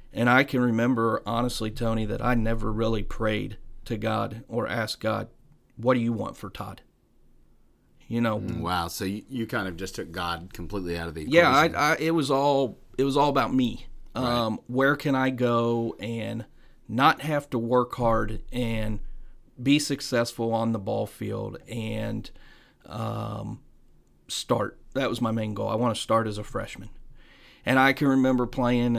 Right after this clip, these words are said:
Speaker 1: in nineteen ninety-eight senior year, and, and Coach Nischwitz, who was at Wright State at that time, um, had called me and wanted me to come to Wright State and play, and,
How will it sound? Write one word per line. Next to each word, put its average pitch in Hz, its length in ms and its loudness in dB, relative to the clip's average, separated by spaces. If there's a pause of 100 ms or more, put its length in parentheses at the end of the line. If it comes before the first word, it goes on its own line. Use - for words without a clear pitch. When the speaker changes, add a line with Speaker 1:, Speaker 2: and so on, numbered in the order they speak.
(100)
Speaker 1:
in 110 500 -4 (160)
nineteen 117 500 -2
ninety-eight 110 380 -2
senior 117 320 -2
year, 110 240 -2
and, 104 240 -6
and 110 160 -8
Coach 113 300 -2
Nischwitz, 110 540 -4
who 110 120 -4
was 107 140 -4
at 98 100 -4
Wright 101 220 -2
State 110 320 -4
at 104 100 -10
that 101 220 -4
time, 104 260 -6 (480)
um, 107 440 -6 (480)
had 107 280 -6
called 117 300 2
me 104 240 -6 (180)
and 110 240 -6
wanted 113 200 0
me 110 160 -2
to 107 80 -4
come 110 240 -4
to 104 60 -4
Wright 104 220 -2
State 107 340 -4
and - 120 -10
play, 104 400 -2
and, 98 120 -4